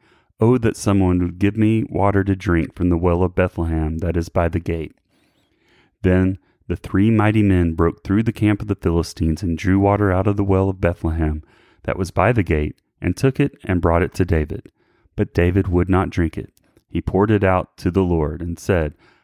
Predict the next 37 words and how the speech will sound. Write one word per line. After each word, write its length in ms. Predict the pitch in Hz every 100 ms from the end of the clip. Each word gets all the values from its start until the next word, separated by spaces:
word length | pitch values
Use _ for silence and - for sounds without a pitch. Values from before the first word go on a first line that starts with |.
| _ -
"Far 240 | 87 92
be 180 | 92 90
it 100 | -
from 200 | - 85
me 160 | 85 82
before 400 | 85 - 85 85
my 200 | 90 92
God 340 | 87 78 78
that 160 | 80 80
I 120 | 82
should 300 | - 87 85
do 180 | 90 78
this. 420 | - - - - _ _ _
Shall 240 | - 87 82
I 140 | 90
drink 260 | 104 113 107
the 80 | 87
lifeblood 600 | 85 92 - 98 101 95
of 160 | 80
these 260 | 92 98 95
men? 380 | 92 101 104 101 _ _ -
For 160 | 90
at 100 | 82
the 80 | 80
risk 300 | 85 104 -
of 100 | 90
their 160 | 95 90
lives 480 | 87 92 82 76
they 180 | - 85 - _ -
brought 260 | 90 85
it." 260 | - - _ _ _ _ _ _ -
Therefore 380 | 117 - 107 101
he 140 | 101
would 180 | 95 107
not 180 | 110 -
drink 280 | 120 110
it. 140 | -